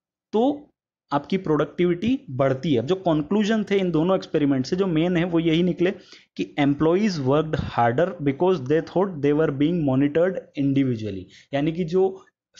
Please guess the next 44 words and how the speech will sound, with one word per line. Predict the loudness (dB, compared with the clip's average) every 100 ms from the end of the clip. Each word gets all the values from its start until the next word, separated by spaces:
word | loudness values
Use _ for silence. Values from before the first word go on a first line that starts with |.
| -4
फैक्टर्स | -4 -2 -2 -2 -2
थे, | -2
जो | 0
चेंज | 0 0 0 0
आपने | 0 -4
किए, | -2 0 2 2
ब्रेक्स, | 0 0 2 0 -2 -12
खाना | -8 -4 -2 -2 -4 -2
और | -2 -4 -6
टाइम | -2 0
कम | 0 0
करना, | -2 -2 -4 -8 -14 -12 -2
इनका | 0 2 0
भी | 0
अफर-, | 0 -2 -4 -6
इफेक्ट | -4 -4 0
हुआ, | 0 2
लेकिन | 0 -4 -6 -8 -6
इतना | -4 -2 -2 -4 -4
इम्पोर्ट-, | -2 0 -2 -4 -8
ज़्यादा | -2 0 2 0
जो | 2
इफेक्ट | 0 0 -2 -2
है |
वो | -2
किस | -2 -4 -4
चीज़ | -6 -2
का | -2
था | -2 -8 -16 -20 -20 _
कि | -2
वो | 0
मॉनिटर | 0 2 2 0 0 -2
किए | 0 0 0
जा | 2 0
रहे | -4
हैं, | -10 -2
इंडिविजुअल | 0 0 0 0 0 0
उन | 0
पे | -2
ध्यान | -4 -4 -4
रखा | -4 -4
जा | 0 0
रहा | 0
है, | -4